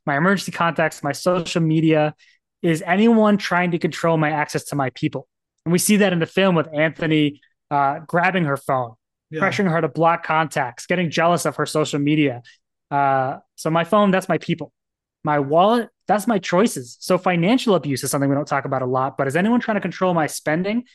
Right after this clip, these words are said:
Speaker 1: And also my I D, my identity's in my wallet. And so is anyone trying to control my identity? And we see in the film, Anthony is judging Sophia's,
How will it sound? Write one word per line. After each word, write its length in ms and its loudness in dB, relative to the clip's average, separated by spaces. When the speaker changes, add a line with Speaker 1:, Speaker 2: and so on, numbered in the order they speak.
Speaker 1:
And 80 -2
also 240 2
my 220 2
I 100 2
D, 280 4
my 180 2
identity's 560 2
in 40 0
my 140 0
wallet. 380 -2
And 180 0
so 240 4
is 100 0
anyone 300 2
trying 160 -2
to 60 -2
control 260 -2
my 140 2
identity? 500 -2
And 80 -4
we 100 0
see 200 -2
in 80 2
the 80 0
film, 320 0
Anthony 560 0
is 240 -2
judging 300 0
Sophia's, 840 0